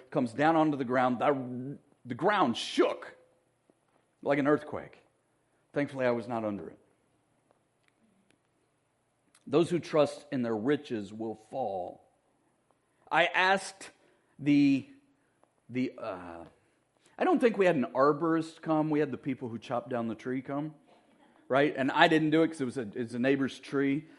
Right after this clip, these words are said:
But, you know, you probably know this. If it lands on your side, it's your responsibility. Right? My neighbor came and said, "You know what? I'll take care of all those repairs," until they talked to their, uh, legal or insurance or whoever. And then they came and said,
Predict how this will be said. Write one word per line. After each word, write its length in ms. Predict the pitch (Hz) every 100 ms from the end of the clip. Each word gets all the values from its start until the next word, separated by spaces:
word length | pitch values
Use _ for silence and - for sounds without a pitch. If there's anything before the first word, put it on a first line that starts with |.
| _
But, 240 | 135 127 -
you 180 | 143
know, 200 | 147 123
you 200 | 117 139
probably 380 | 156 160 139 120
know 220 | 107 120
this. 340 | 107 95 92 - - _
If 180 | 127 -
it 120 | 131
lands 340 | 139 156 160
on 180 | 151 143
your 220 | 127 143
side, 360 | 147 160 143 147
it's 160 | 123 131
your 280 | 131 127
responsibility. 1200 | 123 110 - 123 120 - 135 113 107 110 95 85 - - _ _ _ _ _ _ _ _ _ _ _ _ _
Right? 200 | 131 156
My 140 | 180
neighbor 360 | 180 185 180 196
came 340 | 190 175 180
and 140 | 170 143
said, 280 | - 165 165
"You 60 |
know 140 | 262 311
what? 300 | 262 269 -
I'll 260 | 269 285
take 280 | - 262 233
care 220 | - 226
of 80 | 202
all 260 | 185 202 220
those 280 | 196 190 156
repairs," 600 | 170 175 180 151 117 - - -
until 280 | 151 151 175
they 120 | 156
talked 400 | - 180 170 170
to 100 | 165
their, 280 | 143 143 131 - -
uh, 200 | 113 101
legal 460 | 95 131 143 127 120
or 120 | 107
insurance 640 | 107 131 120 117 104 98
or 80 | 117
whoever. 260 | 107 120 120
And 100 | 165
then 80 | 208
they 120 | 202
came 200 | 208 196
and 100 | 180
said, 220 | 180 170